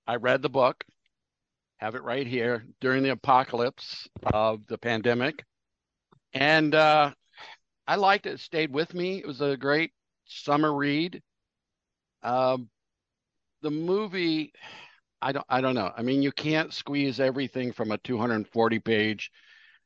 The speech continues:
novel into a two-hour movie. Uh, and I know that there's only been a couple of successes, Silence of the Lambs or, uh,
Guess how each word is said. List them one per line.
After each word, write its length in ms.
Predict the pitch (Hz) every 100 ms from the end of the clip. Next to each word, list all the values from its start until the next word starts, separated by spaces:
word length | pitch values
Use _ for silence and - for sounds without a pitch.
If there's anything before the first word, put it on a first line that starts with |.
| _ 113
novel 580 | 120 147 131 107 110 -
into 300 | 127 117 127
a 40 |
two-hour 480 | - 143 131 120 113
movie. 560 | 120 190 123 98 101 - _ _ _ _ _
Uh, 300 | 104 104 107 -
and 160 | 127 123
I 100 | 127
know 200 | 175 160
that 200 | 107 117
there's 260 | 131 120
only 240 | 147 147 127
been 200 | 123 117
a 80 |
couple 400 | - 120 120 117
of 80 | 113 117
successes, 960 | - 113 - 107 104 120 110 107 - - _ _ _ _ _
Silence 540 | - 110 113 117 110
of 80 | 113
the 80 | 113
Lambs 640 | 107 104 104 104 107 101 -
or, 560 | - 95 98 98 92 -
uh, 140 | 104